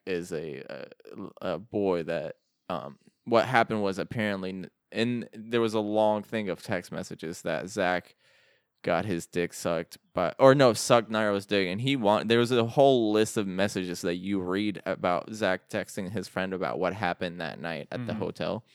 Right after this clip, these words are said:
Speaker 2: Mm.
Speaker 1: And then you just, in your, and then finally, yeah, and Nairo was twenty-one at the time, and then that does happen, and then at the end, the conclusion is, like, um, Nairo's brother, who's, like, his manager, offered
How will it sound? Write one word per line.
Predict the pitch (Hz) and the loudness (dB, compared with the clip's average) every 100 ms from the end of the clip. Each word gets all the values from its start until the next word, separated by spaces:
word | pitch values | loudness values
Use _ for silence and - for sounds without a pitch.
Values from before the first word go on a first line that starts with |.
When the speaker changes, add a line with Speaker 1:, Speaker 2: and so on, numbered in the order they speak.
| _ | _
Speaker 2:
Mm. | 101 101 104 104 107 104 101 92 85 | -16 -14 -14 -14 -16 -16 -18 -18 -2
Speaker 1:
And | 98 110 | 0 4
then | 113 | 4
you | 113 110 | 2 0
just, | 107 - | -2 -4
in | 117 107 | -4 -2
your, | 104 104 92 | 0 0 -2
and | 104 98 | -4 -4
then | 95 | -4
finally, | 95 98 95 92 90 90 | -4 -2 -2 -2 -2 0
yeah, | 90 85 | 0 0
and | - 95 92 98 | -2 -4 -4 2
Nairo | 110 104 98 | 4 4 2
was | 90 | 0
twenty-one | - 98 82 85 | -4 -6 -6 -6
at | 82 | -6
the | 87 | -8
time, | - 95 90 85 - - - _ _ | -8 -6 -6 -6 -14 -20 -20 _ _
and | 101 95 | -2 0
then | 95 87 78 _ - | 0 -2 -6 _ 2
that | 110 101 | 4 4
does | 92 104 98 | 2 0 2
happen, | 98 92 - 92 | 0 0 0 -4
and | 87 90 | -4 -4
then | 87 | -2
at | 85 87 | -2 -2
the | 95 | -4
end, | 92 90 | -4 -4
the | 82 | -8
conclusion | - 82 107 92 90 90 - | -8 -6 -4 -4 -4 -8 -10
is, | - 87 82 | -6 -6 -4
like, | - 71 - _ - - _ _ _ _ _ _ - | -6 -8 -10 _ -20 -20 _ _ _ _ _ _ 4
um, | 101 73 50 50 _ _ _ _ 120 | 6 6 -2 -12 _ _ _ _ -14
Nairo's | 107 110 110 110 107 104 101 | -8 -6 0 4 6 4 2
brother, | - 104 104 117 | 2 2 4 2
who's, | 120 117 95 | 2 -2 0
like, | 92 90 | -2 -2
his | 95 | -4
manager, | 98 92 98 101 110 101 92 | -2 -2 -2 0 0 2 0
offered | 87 95 - 92 87 | 0 -2 0 0 -2